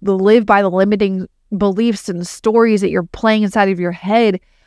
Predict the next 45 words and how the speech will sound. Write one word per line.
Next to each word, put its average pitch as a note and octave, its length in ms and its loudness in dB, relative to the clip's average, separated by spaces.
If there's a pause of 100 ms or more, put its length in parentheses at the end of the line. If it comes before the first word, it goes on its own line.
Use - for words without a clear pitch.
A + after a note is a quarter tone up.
of F#3 220 -4
what G#3+ 240 0
food A#3 420 -2
is G#3 300 2
and E3+ 200 -6
why G3+ 220 0
it's A#3 180 -2
scary A3 640 -2
and, F3 180 -8 (420)
you A3+ 100 0
know, G#3+ 160 4
whatever, A#3+ 640 0 (220)
however A#3 460 0
you B3+ 200 -2
got G3 340 -2
to A3 100 -4
that F#3 180 0
limiting G3 340 -2
belief F#3 300 0
or F#3 80 -2
story, G3+ 580 0
it's G#3+ 220 -10
not F#3+ 260 0
real. G3+ 480 -2
It's G3+ 220 -4
not F#3 240 -2
true. A#3+ 560 -2 (500)
You A3 140 2
also A3+ 180 0
don't G3+ 220 -2
have G3 160 -8
to G#3 100 -8
go G3+ 120 2
to G3 120 -2
the F#3+ 80 2
extremes F#3+ 1400 -4 (440)
of - 200 0
pushing B3+ 420 -2
your A3 120 2
body A#3 600 -2 (680)
to A3+ 120 -2
what's, A3 320 0
I A3+ 40 0
mean, A#3+ 200 2
like, G#3+ 180 0